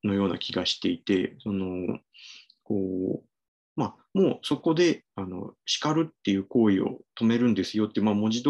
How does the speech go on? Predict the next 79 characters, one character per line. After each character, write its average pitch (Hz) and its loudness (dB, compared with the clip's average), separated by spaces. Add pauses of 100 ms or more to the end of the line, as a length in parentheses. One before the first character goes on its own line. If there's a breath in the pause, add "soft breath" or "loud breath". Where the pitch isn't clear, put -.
り 104 0
の 92 -4
意 101 -2
味 104 0
な 85 -10
ん 85 -14
だ 98 -10
け 92 -6
れ 90 -4
ど - -4
も、 101 0
ま 110 -2
あ、 92 -2
あ - -4
の、 90 -4 (600 loud breath)
こ 101 -8
う、 101 0
人 151 2
間 160 2
が 156 2
い 131 0
き 151 0
な 151 2
り 135 4
無 160 4
に 127 4
な 92 -2
る 92 -2
わ 90 -4
け 90 -4
で 90 -4
は 87 -4
な 98 0
い 87 0
の - -8
で、 95 -2 (460 soft breath)
あ - -4
の、 90 -4
ま 107 2
あ、 - -4
叱 - -2
る 180 0
っ - -20 (160)
て - -2
い 101 4
う 95 0
行 117 4
為 95 0
が 90 -4
終 107 -2
わ 135 0
り 143 -2
ま 147 -2
し - -6
た 101 -4
よ 120 -2
っ - -20 (120)
て 101 -2
い 98 0
う 98 -4
の 95 -6
も、 101 -6
な 120 -2
ん 110 -6
か、 - -4 (220 loud breath)
相 139 0
手 160 0
に 107 2
伝 - -2
わ 147 2
る 151 2
よ 151 2
う 98 2
な 98 -2
行 104 0
動 104 0
に、 143 -6
ま 113 -2
あ、 - -8